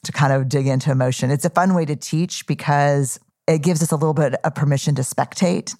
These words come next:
and kind of step back and watch emotion unfold <laughs> with somebody besides us. So it's neat. And it's basically me with a live audience teaching, and it's weird and different for me, but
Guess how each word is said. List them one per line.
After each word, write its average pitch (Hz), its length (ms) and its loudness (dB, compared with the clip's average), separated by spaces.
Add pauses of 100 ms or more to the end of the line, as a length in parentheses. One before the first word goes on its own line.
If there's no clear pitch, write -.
(100)
and 143 80 -2
kind 143 220 2
of 135 60 -2
step - 340 -2
back 160 500 0
and 147 160 -4
watch 139 400 -2
emotion 147 440 0
unfold 147 760 -2 (180)
<laughs> - 220 -4
with 262 140 4
somebody 180 400 2
besides 156 480 0
us. - 480 -4
So 165 580 0
it's 208 180 -2
neat. 302 280 0
And 170 100 2
it's 165 140 -4
basically 165 680 0
me 170 200 2
with 165 120 -2
a 156 60 0
live 147 240 0
audience 156 600 0
teaching, 165 600 2
and 139 380 -2 (260)
it's - 440 -4
weird 165 460 2
and 147 360 0 (320)
different 180 380 0
for 180 100 2
me, 170 240 2
but 156 320 0